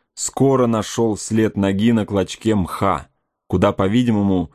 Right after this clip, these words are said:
нечаянно ступил один из индейцев. Он прошёл по направлению, указанному примятым мхом, вошёл в соседнюю чащу и напал на такой же свежий и ясный след, как тот, по которому они шли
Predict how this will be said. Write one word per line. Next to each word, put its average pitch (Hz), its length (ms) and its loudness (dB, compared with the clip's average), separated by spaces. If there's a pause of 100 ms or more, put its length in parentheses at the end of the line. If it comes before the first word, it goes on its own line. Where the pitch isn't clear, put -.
(240)
нечаянно 113 680 2
ступил 104 520 -2
один 95 360 0
из 92 160 -2
индейцев. 85 680 -4 (540)
Он 120 300 4
прошёл 120 600 -2
по 90 120 -4
направлению, 98 880 0 (320)
указанному 95 920 0
примятым 92 580 -2
мхом, 131 500 -4 (420)
вошёл 110 540 0
в - 80 -14
соседнюю 95 600 0
чащу 120 600 -2 (340)
и 101 120 4
напал 123 560 2
на 107 120 -2
такой 113 380 -2
же 101 160 -4
свежий 123 560 0
и - 180 -4
ясный 98 540 0
след, 85 420 -4 (280)
как 101 200 -2
тот, 139 280 0
по 104 80 -4
которому 110 420 0
они 104 220 0
шли 123 400 0